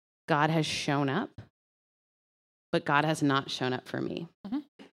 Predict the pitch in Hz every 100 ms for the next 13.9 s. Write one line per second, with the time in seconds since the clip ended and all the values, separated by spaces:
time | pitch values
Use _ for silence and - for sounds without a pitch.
0 | _ - _ _ 180 220 240 240 226 269
1 | 254 214 185 180 165 160 156 160 147 143
2 | 143 139 - - - 202 202 175 151 -
3 | 139 135 127 120 117 147 _ _ _ _
4 | _ _ _ _ - - 202 254 269 226
5 | 220 - 147 156 180 185 - 165 170 -
6 | 160 143 135 - 151 - 135 139 151 143
7 | 139 - 131 131 127 - - _ _ _
8 | 165 175 170 170 165 147 143 139 151 143
9 | 135 - - 143 - 131 131 131 185 180
10 | 240 247 202 - _ _ - - 196 190
11 | 185 170 160 - 160 143 156 202 208 190
12 | 175 180 165 160 165 165 156 151 151 139
13 | - 143 143 143 - 135 143 247